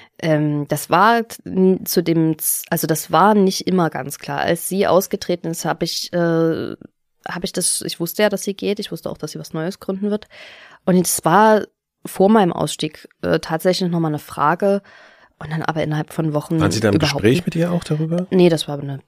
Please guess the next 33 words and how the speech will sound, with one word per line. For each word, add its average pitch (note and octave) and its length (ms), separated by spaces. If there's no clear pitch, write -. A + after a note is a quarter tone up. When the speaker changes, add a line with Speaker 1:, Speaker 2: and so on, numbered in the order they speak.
Speaker 1:
meine C#3+ 300
private D3 460
Überlegung. D3+ 560
Das, - 140
Speaker 2:
Okay. - 280
Speaker 1:
ähm, D#3 400
Speaker 2:
Hm. F2+ 160
Speaker 1:
und E3 180
ich - 300
hab E3 160
aber E3 140
festgestellt, E3+ 720
dass, - 300
äh, E3 240
wir D#3+ 480
wirklich E3+ 300
nicht F#3 240
so F3+ 140
viel F3 220
gemeinsam E3 500
haben. D3 80
Also D3+ 180
auch D#3 120
dieses E3 220
ganze, D#3+ 300
dieser D#3 220
ganze D3+ 240
christliche - 480
Aspekt, E3 340
dieser D#3 140
ganze F3+ 260
konservative F3+ 720
Aspekt, - 500